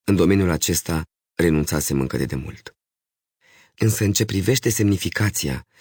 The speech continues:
și posibilitatea unei căsătorii, nu am avut niciun fel de preștiință. Această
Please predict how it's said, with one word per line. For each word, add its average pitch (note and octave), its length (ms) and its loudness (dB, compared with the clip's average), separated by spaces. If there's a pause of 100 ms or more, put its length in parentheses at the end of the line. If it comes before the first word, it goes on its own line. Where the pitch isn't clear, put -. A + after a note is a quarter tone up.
(120)
și - 160 0
posibilitatea E2+ 760 2
unei D2+ 160 2
căsătorii, F2 720 -2 (220)
nu A2+ 160 4
am A2 140 6
avut G2+ 280 2
niciun G#2 280 0
fel D#2+ 180 0
de D2 100 -2
preștiință. - 760 -6 (560)
Această F#2 520 0